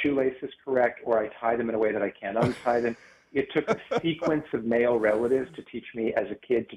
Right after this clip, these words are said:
tie a necktie, and I still do it so badly that back when I appeared on C N N frequently, when I got emails from viewers, more often than not, they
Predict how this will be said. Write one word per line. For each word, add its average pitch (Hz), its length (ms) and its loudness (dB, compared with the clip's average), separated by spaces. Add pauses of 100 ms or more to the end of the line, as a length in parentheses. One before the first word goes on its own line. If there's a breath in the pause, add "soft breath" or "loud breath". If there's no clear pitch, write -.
tie 110 180 2
a 107 60 0
necktie, 151 540 0 (380 loud breath)
and 123 100 2
I 120 100 4 (120)
still 135 240 2
do 127 160 2
it - 160 -2
so 117 140 2
badly 110 420 4
that 113 160 -4
back 110 220 0
when 117 100 0
I 107 80 0
appeared 107 320 0
on 101 180 -4
C 117 80 -2
N 98 100 -2
N 98 200 0
frequently, 135 540 0 (340 loud breath)
when 113 160 0
I 117 40 2
got 113 200 4
emails 120 420 0 (100)
from 104 140 -10
viewers, 110 400 2
more 113 300 0
often 110 340 -2
than 104 160 -4
not, 104 320 0
they 104 160 0